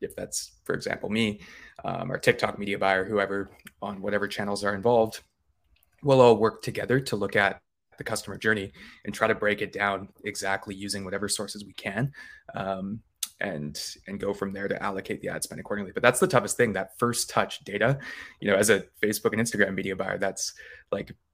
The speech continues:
pre-I O S, you know, majority of spend, I've worked with brands where we're spending ninety percent of our Facebook ad spend on top of funnel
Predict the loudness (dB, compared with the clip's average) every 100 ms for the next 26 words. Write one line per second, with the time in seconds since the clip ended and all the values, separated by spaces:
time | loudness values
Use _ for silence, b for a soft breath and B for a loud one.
0 | -4 6 8 10 8 6 6 2 -6 -8
1 | -8 -10 -20 _ -12 -6 -4 2 4 4
2 | 2 2 0 0 -4 -6 -2 -2 -2 -6
3 | -2 0 0 -2 -2 -2 -2 -2 -2 -4
4 | -4 -4 -4 -4 -2 -2 -2 -2 -2 -4
5 | -4 -6 -4 -2 -2 -2 -2 -2 -2 -2
6 | -2 -4